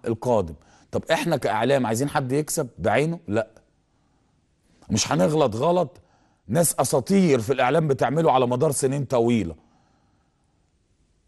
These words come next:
عدم الحيادية بأي حد. بتبنى ده فأخده في حضني، أكلبش فيه، وأخليه اللي هو،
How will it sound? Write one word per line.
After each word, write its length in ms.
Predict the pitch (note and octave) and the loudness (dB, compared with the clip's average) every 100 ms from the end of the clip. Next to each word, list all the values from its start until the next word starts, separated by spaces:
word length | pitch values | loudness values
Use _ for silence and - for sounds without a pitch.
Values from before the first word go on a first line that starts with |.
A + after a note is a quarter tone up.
| _ _ - | _ _ -4
عدم 420 | A#2+ E3+ E3+ C#3+ | 2 2 2 0
الحيادية 640 | C3 D3 D3 C3 C#3+ A#2+ F2+ | -4 0 0 2 0 0 0
بأي 380 | B2+ E3+ E3 | 0 2 2
حد. 300 | D3 C#3 A#2 | 2 0 0
بتبنى 640 | B2 C3 C3+ B2 E3+ D#3+ C3+ | -2 -2 -2 0 0 2 0
ده 280 | D3+ A3 F#3 | 4 4 4
فأخده 500 | E3 D#3 E3+ D#3+ C#3+ | 0 -2 -2 -4 -6
في 120 | - | 2
حضني، 460 | A3 E3+ G#3+ G#3+ - _ - | 2 4 2 0 -4 _ -6
أكلبش 520 | B2+ G3 G3 E3 D3+ | -2 2 2 2 -2
فيه، 300 | - G3+ A3+ - _ _ _ _ _ _ _ _ - | -2 0 0 -2 _ _ _ _ _ _ _ _ 0
وأخليه 480 | C3+ B2+ D#3+ F3 G3+ | 0 2 2 4 2
اللي 180 | F3+ | 4
هو، 640 | D#3+ D#3+ G#3 G#3 G#3 G#3+ | 4 6 6 6 4 2